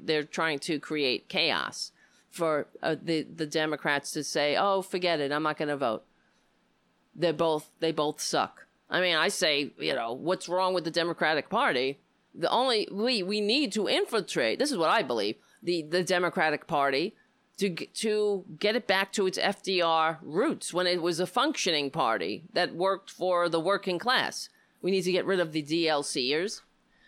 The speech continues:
And, uh, there you go. What else? Uh, so tr-, the top, t-, top topics for the bots are Trump,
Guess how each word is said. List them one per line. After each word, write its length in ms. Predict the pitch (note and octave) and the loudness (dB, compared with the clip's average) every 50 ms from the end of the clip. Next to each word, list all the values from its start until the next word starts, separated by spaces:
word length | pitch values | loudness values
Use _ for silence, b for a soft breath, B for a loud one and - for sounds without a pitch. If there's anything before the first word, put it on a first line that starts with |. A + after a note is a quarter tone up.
| b b b b b b - | b b b b b b -4
And, 540 | - D#3 D3 C#3+ D3+ D#3 D#3 D#3 D#3 D#3 D#3 | -2 0 0 0 0 -2 -4 -6 -6 -2 0
uh, 300 | C3+ C#3 C#3+ C#3 C#3 C#3+ C#3 | 0 2 2 0 -2 -4 -6
there 220 | - - D3 D#3 | -10 -10 -8 -6
you 200 | D#3+ D#3+ D3+ D#3 | -6 -6 -8 -6
go. 200 | D#3+ F#3+ B3+ G#3 - _ _ _ _ - - | -6 -6 -6 -8 -10 _ _ _ _ -20 -14
What 200 | - D#3 D#3 D3 | -8 -6 -4 -2
else? 260 | B2+ G2+ - - - - - | -4 -4 -4 -8 -10 -6 -2
Uh, 240 | - C#3+ C#3 C3 C3+ | 0 0 0 0 0
so 260 | - - E3+ D#3 E3 | 0 0 0 0 0
tr-, 320 | E3 - G#3 G#3+ - - - | -2 -2 0 0 0 0 -2
the 120 | F3 F#3 | -2 -4
top, 380 | F3 - G3+ G#3+ G#3+ G#3+ - - | -2 0 0 0 0 -2 -4 -8
t-, 140 | - - G3+ - _ _ _ _ _ - | -12 -12 -12 -12 _ _ _ _ _ -10
top 340 | - G#3+ G#3+ A3+ A3 _ | -6 -4 -4 -4 -4 _
topics 720 | - - A3+ G#3+ A3 - - C#3+ A#2 - - - - - - b b b b b b b | -6 -2 -2 -2 0 0 -2 -4 -4 -4 -8 -12 -12 -12 -12 b b b b b b b
for 180 | - F3+ E3+ | -4 -2 0
the 100 | D3+ D3+ | 0 0
bots 420 | C#3+ D3 C3+ C3 A#2+ B2+ - - - - - | 0 2 2 2 0 0 -4 -8 -8 -4 0
are 400 | - C3+ C3+ C3 B2+ A#2+ A#2 - _ _ _ _ - | 0 2 2 2 2 2 0 -2 _ _ _ _ -10
Trump, 500 | - - G3 E3+ D#3 D#3+ G3+ A#3 - | -4 -2 0 2 2 2 0 -4 -8